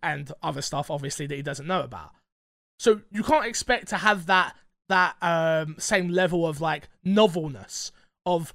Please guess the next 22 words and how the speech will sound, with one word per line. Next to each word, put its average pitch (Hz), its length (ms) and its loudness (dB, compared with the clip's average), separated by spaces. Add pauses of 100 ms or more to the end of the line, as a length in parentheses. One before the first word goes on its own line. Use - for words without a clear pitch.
(100)
rookie 202 340 -2
cop - 360 2 (580)
and 180 200 0
nineteen-year-old 180 580 4
Jill 190 160 6
looking 175 220 0
for 156 160 0
a 143 40 0
brother. 170 340 0 (340)
So 202 100 4
that's 247 160 6
why 226 280 6
they 180 120 -2
can 165 240 -8
dodge. 151 240 2
That's 180 220 0
why 196 240 2
it's - 140 -10
more 156 200 -6
action-packed. 139 540 -8
That's 165 180 -8
why, 175 320 0